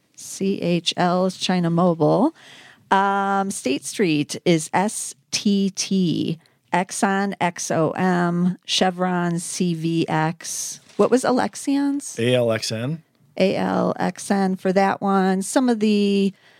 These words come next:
Speaker 1: um, H M Os, Humana's just H U M, isn't it?
Speaker 2: Right.
Speaker 1: And Centene.
Speaker 2: C N C.
Speaker 1: C N C. United Health Group is in that group, U N H.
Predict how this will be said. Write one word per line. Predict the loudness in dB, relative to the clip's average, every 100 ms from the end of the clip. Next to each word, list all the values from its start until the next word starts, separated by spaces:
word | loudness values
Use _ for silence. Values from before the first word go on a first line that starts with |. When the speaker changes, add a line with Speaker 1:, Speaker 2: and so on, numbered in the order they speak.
| _ _
Speaker 1:
um, | 0 2 2 0 -2 0
H | 2 2
M | 0
Os, | 2 2 2 2 0 -2
Humana's | -2 0 0 0 -2
just | -2 -4 -2
H | -2 0 0
U | 0
M, | 0 0
isn't | 0 0
it? | 2
Speaker 2:
Right. | 2 2 0 -6 _ -6
Speaker 1:
And | 0 0 0
Centene. | -2 -2 -2 -2 -2 0 0 0 0
Speaker 2:
C | 0 0 0
N | 0
C. | -2 -2 0 0
Speaker 1:
C | 0 -2
N | -2 -4
C. | -2 0 2 2 2 -2 -6
United | -10 0 4 4 4 0
Health | 0 0 -2
Group | 2 2 2
is | -2
in | -2
that | -2 -2
group, | -2 -4 -4
U | -2 0 0
N | 0 -2 -2
H. | 0 2 2 2 -2